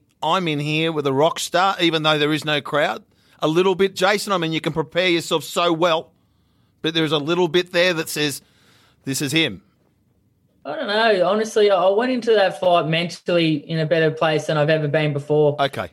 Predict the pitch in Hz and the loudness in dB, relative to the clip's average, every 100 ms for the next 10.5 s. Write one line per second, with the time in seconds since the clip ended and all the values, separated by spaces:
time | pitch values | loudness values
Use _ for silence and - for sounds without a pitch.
0 | - 156 156 156 160 151 - - 160 160 | -6 -4 0 0 0 -4 -6 -4 -2 0
1 | 165 180 180 180 170 160 175 165 160 160 | 2 2 2 0 -2 -2 -4 0 2 2
2 | 165 180 180 - _ - 156 147 156 175 | 2 0 -4 -12 _ -4 0 0 2 4
3 | 180 175 160 160 160 170 175 156 - 156 | 6 4 2 2 2 2 -2 -6 -6 0
4 | 156 156 151 143 - _ _ 151 156 160 | 2 2 0 -2 -12 _ _ -4 0 0
5 | 156 160 151 151 156 165 180 - _ _ | 0 0 -2 0 2 2 0 -8 _ _
6 | _ _ _ - 165 165 165 170 156 - | _ _ _ -4 -2 0 0 -2 -6 -10
7 | _ _ _ _ _ _ _ 147 170 170 | _ _ _ _ _ _ _ -2 0 2
8 | 208 214 214 170 175 196 196 175 175 170 | 2 2 0 0 2 4 2 0 -2 0
9 | 180 175 175 170 165 175 208 220 - _ | 2 2 0 0 2 2 2 -2 -8 _
10 | - 160 156 - - | 0 2 0 -4 -20